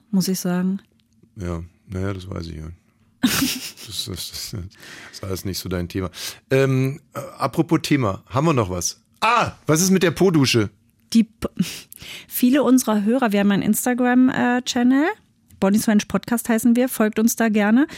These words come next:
Speaker 1: Und da haben mir viele geschrieben, dass ihnen jetzt Werbung von Arschduschen angezeigt wird und sie wissen nicht warum und sie denken, weil sie unseren Podcast hören.
Speaker 2: Mhm.
Speaker 1: Also einfach, der eine Titel von unserer Folge war ja Arschdusche nach Norwegen und weil
Speaker 2: Mhm.
Speaker 1: man darüber spricht, dieses Handy hört es, denkt,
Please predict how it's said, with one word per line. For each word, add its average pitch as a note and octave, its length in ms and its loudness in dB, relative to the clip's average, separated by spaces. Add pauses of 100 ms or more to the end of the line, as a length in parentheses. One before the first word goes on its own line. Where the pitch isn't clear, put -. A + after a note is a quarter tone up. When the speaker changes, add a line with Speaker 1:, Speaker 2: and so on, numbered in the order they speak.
(220)
Speaker 1:
Und G3+ 220 2
da G#3+ 160 2
haben A#3+ 180 6
mir A3+ 120 6
viele C#4+ 380 2
geschrieben, C4+ 640 4 (420)
dass A3 320 2
ihnen B3 220 6
jetzt A3+ 280 2
Werbung B3+ 540 2 (180)
von - 180 0
Arschduschen A3 580 2
angezeigt G#3 640 0
wird B3+ 240 -2 (260)
und G#3+ 180 4
sie G3+ 100 0
wissen B3 220 2
nicht A3+ 160 4
warum A3+ 240 4
und G3+ 120 2
sie G3+ 80 2
denken, G3+ 300 2
weil G3 140 4
sie G#3 80 4
unseren G#3+ 240 4
Podcast - 580 -2
hören. F#3+ 320 2
Speaker 2:
Mhm. G2+ 220 -6 (220)
Speaker 1:
Also G#3 180 2
einfach, C#4 460 2
der G#3+ 240 0 (200)
eine A3 220 4
Titel C4 260 -2
von A#3+ 200 2
unserer A3+ 220 2
Folge A3+ 300 0
war G3+ 120 4
ja F#3+ 140 2
Arschdusche G#3 540 0
nach F#3+ 140 4
Norwegen A#3 600 2
und G#3+ 220 2
weil G#3 100 4
Speaker 2:
Mhm. G#3 40 4
Speaker 1:
man G#3 120 2
darüber G3 320 0
spricht, - 340 -6
dieses G3+ 260 -2
Handy A#3 300 6
hört F#3+ 280 4
es, D#4+ 200 0
denkt, B3 360 4